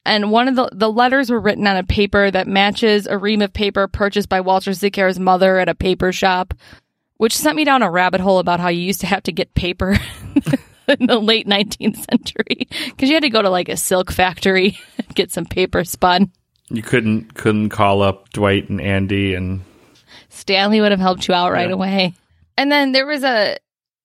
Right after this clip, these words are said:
Speaker 1: Patricia Cornwell in her book claims that there's D N A evidence matching Walter to Jack the Ripper's evidence or D N A. But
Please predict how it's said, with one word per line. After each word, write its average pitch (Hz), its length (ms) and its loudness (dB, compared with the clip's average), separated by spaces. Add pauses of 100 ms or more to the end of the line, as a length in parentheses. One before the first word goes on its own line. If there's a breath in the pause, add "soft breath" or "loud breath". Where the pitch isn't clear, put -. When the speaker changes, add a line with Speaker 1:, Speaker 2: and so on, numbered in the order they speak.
(120)
Speaker 1:
Patricia 339 380 -4
Cornwell 247 320 2
in 190 140 2
her 202 180 0
book 208 180 0
claims 196 440 -2
that 185 180 -2
there's 185 360 -4
D 208 220 -2
N 196 140 2
A 190 140 2
evidence 185 440 0
matching 190 400 0
Walter 190 440 2
to 175 500 2
Jack 180 240 0
the 185 100 0
Ripper's 180 500 0
evidence 190 640 0
or 190 100 0
D 196 180 2
N 202 100 2
A. 214 220 2 (880 soft breath)
But 233 280 2